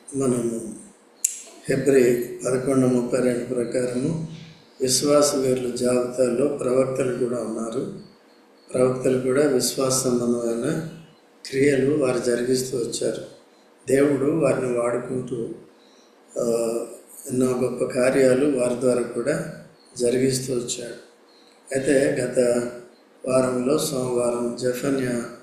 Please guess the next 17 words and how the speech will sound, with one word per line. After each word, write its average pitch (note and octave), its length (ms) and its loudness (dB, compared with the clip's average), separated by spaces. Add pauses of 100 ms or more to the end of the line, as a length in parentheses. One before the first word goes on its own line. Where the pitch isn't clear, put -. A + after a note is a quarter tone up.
(400)
పేరును B2+ 360 2
బట్టి A#2+ 260 -4
మనం A#2+ 400 -2
ధ్యానించుకున్నాం. A#2 760 -4 (800)
దే-, C3 240 4
జెఫన్యా C3 480 2
అంటే A#2+ 440 0
యెహోవా B2+ 680 0
మరుగై A#2+ 680 0
ఉన్నాడు. A2+ 380 -6 (1300)
అయితే D#3 300 4
ఈ - 20 8
దినం C3+ 320 2
హగ్గై C3 460 0
గురించి, A#2 600 0 (300)
జెఫన్యా B2 460 -2
తర్వాత A#2+ 760 -4